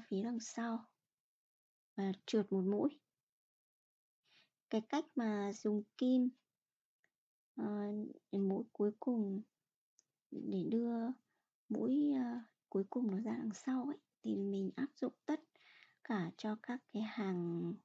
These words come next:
trượt mũi nhá. Đáy của cái hộp quà ấy, thì các bạn áp dụng tương tự từ hàng số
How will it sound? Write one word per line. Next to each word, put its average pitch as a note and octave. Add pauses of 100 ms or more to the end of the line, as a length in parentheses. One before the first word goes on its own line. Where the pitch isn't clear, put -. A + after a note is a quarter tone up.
(140)
trượt F#3+ (920)
mũi A3
nhá. C4+ (1300)
Đáy G#3 (100)
của G3+
cái F#3
hộp A3
quà F#3
ấy, A3 (220)
thì -
các -
bạn -
áp C4
dụng -
tương A#3
tự - (720)
từ G3
hàng F#3
số E3+